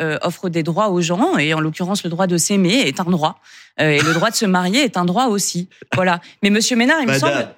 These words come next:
Speaker 1: il me
Speaker 2: madame.
Speaker 1: semble que vous avez formulé des propos au sujet de ce mariage sur lesquels vous êtes revenu, tout en disant, mais enfin, n'importe quel élu de bon sens l'aurait fait.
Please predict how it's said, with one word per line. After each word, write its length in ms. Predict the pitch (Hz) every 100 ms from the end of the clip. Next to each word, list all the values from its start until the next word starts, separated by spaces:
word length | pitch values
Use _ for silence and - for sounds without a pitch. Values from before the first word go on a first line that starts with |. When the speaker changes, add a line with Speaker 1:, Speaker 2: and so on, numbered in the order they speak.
| _ 214
Speaker 1:
il 80 |
me 60 | 247
Speaker 2:
madame. 160 | 311 339
Speaker 1:
semble 120 | 262
que 100 | 254
vous 260 | 208 226
avez 400 | 220 208 233 185 - _
formulé 340 | - 240 240 240
des 120 | 202
propos 340 | - 262 - 262
au 120 | 185
sujet 260 | 208 202
de 40 | 185
ce 80 | 185
mariage 340 | 208 285 320
sur 140 | - 214
lesquels 240 | 190 226
vous 180 | 196 175
êtes 100 | 160
revenu, 380 | 240 240 302 294
tout 160 | 240
en 60 | 220
disant, 200 | 208 226
mais 100 | 208
enfin, 140 | 196 220
n'importe 240 | 214 226
quel 120 | 214
élu 160 | 214 226
de 60 | 185
bon 140 | 233
sens 260 | 220 226 202
l'aurait 220 | 185 220
fait. 240 | - 359